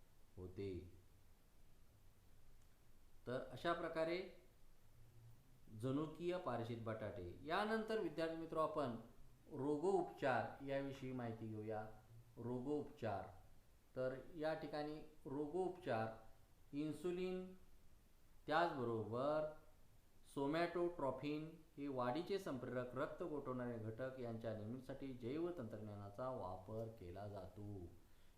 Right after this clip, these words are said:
इन्सुलिन, सोमॅटोट्रॉफिन हे वाढीची जी संप्रेरक आहेत, त्याचबरोबर रक्त गोठवणारे घटक यांच्या निर्मितीसाठी जैव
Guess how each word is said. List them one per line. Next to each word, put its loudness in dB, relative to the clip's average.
इन्सुलिन, 0
सोमॅटोट्रॉफिन 2
हे -2
वाढीची 2
जी -4
संप्रेरक -2
आहेत, -2
त्याचबरोबर 0
रक्त 0
गोठवणारे 0
घटक -2
यांच्या 2
निर्मितीसाठी -4
जैव -2